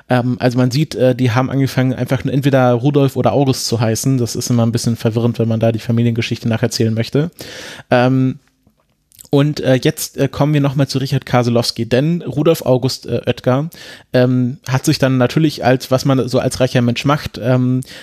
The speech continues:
man, äh, ist dann auch irgendwann Kunstmäzen und, ähm, hat dann beschlossen, der Stadt Bielefeld eine Kunsthalle zu stiften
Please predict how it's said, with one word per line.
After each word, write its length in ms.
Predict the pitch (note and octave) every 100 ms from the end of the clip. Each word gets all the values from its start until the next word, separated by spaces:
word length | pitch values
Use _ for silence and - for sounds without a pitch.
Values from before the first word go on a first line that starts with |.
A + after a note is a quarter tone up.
| -
man, 340 | A#2+ A#2+ B2
äh, 220 | A2+ G#2+ -
ist 200 | - -
dann 120 | B2
auch 140 | A#2+ C#3
irgendwann 320 | C3 A2+ A2+
Kunstmäzen 840 | G3 G3+ - D3 - C#3+ C#3 D3
und, 420 | C#3 B2 A#2+ A#2+ A#2
ähm, 340 | A#2+ B2 B2 -
hat 220 | B2+ C#3
dann 100 | B2+
beschlossen, 420 | - B2 - C3
der 100 | A2+
Stadt 260 | - A#2 -
Bielefeld 480 | D3 D3+ - B2 A#2+
eine 140 | A#2+
Kunsthalle 580 | - F3 - - A#2+ A2
zu 120 | A#2+
stiften 640 | - C3+ - - D#3 G3+